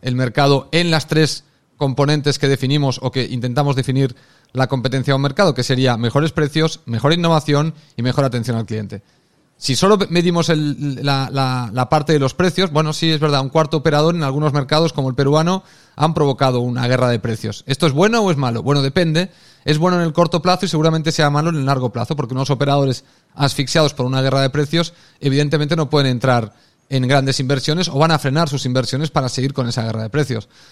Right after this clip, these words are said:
y sostener esa guerra de precios, que una guerra de precios hay que sostenerla, que pa-, es muy lindo decir, "Vamos a hacer una guerra de precios", pero si la guerra de precios se sostiene en lar-, en un periodo de tiempo largo, esto al final acaba impactando en las inversiones que el sector puede acometer, como por ejemplo en espectro cinco G o en infraestructura cinco G.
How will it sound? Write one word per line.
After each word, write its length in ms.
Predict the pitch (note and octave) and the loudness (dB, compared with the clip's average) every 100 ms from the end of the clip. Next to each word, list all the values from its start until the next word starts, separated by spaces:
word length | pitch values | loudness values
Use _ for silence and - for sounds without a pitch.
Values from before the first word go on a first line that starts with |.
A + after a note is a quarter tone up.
| - - | -20 -6
y 100 | C3+ | -2
sostener 440 | C#3 - C#3 F#3 | 0 2 2 4
esa 180 | C#3+ A#2 | 2 0
guerra 200 | A#2 A#2 | 0 -2
de 80 | A#2+ | 0
precios, 320 | F#3 A#2+ - | 0 -2 -6
que 100 | A#2 | -4
una 140 | C3 | -2
guerra 160 | C3 C3 | 0 0
de 80 | A#2+ | 0
precios 220 | C3 E3 | -2 0
hay 80 | D3 | 0
que 100 | B2+ | -2
sostenerla, 560 | - A#2 E3 A#2+ G#2+ _ _ - | -4 2 2 0 -8 _ _ -10
que 80 | G#2+ | -4
pa-, 100 | B2 | -4
es 120 | B2 | -2
muy 140 | C3+ | 0
lindo 320 | C3+ D#3 D3+ C#3 | 2 2 4 2
decir, 320 | A#2+ D3 B2 - - | 2 0 0 -12 -4
"Vamos 180 | C#3+ D3+ | 0 0
a 40 | |
hacer 120 | D3+ D3 | 0 0
una 160 | C#3 | 0
guerra 200 | C#3 C#3 | 2 0
de 60 | C3+ | 0
precios", 480 | D#3+ D#3 E3+ G3+ - _ _ | 0 0 0 -2 -6 _ _
pero 160 | - A#2+ | -4 -2
si 100 | - | -2
la 140 | B2 | -2
guerra 180 | B2+ D3 | 0 2
de 80 | C#3+ | 2
precios 280 | D3+ C#3 B2 | 0 -2 -2
se 100 | A#2 | -2
sostiene 360 | A2 D3 C#3 | -2 -2 0
en 80 | C3+ | 0
lar-, 200 | C#3 C#3 | 0 -2
en 100 | B2+ | -2
un 140 | C3 C3 | -2 -2
periodo 240 | C3 C3+ | 0 0
de 60 | C3 | 0
tiempo 300 | C#3+ B2+ C3+ | -2 0 2
largo, 380 | D#3+ D3+ F3+ - _ _ | 4 2 0 -4 _ _
esto 200 | - - | -6 -2
al 60 | D3+ | -2
final 220 | C3 D#3+ | 2 2
acaba 280 | D3+ D#3 D3 | 4 4 2
impactando 500 | B2 B2 - B2+ A#2+ | 2 -2 -2 -2 -2
en 20 | |
las 120 | A#2 | -2
inversiones 560 | B2 A2+ A2 C3 D#3+ - _ _ _ | -2 -4 -2 0 0 -2 _ _ _
que 100 | D3 | -2
el 120 | B2+ | -2
sector 340 | C#3 A2+ D3 B2+ | -2 0 -2 0
puede 220 | D3 C3+ | 2 2
acometer, 560 | B2+ C3+ B2+ D#3 E3+ - _ - | 2 0 2 2 0 -4 _ -6
como 160 | C3 | -2
por 120 | A#2+ B2 | 0 0
ejemplo 280 | C3 C3 | 0 0
en 60 | D#3 | 0
espectro 360 | B2 B2+ G#2+ B2 | 0 -4 -4 -4
cinco 320 | C3 A#2+ D3+ | -2 0 0
G 140 | E3+ | 0
o 20 | |
en 80 | F#3+ | -2
infraestructura 560 | C3+ A#2+ - A2 C3+ A#2+ | -2 -6 -8 -6 -2 -2
cinco 260 | A#2 A2 | -2 -6
G. 200 | A#2+ D3 | 0 -2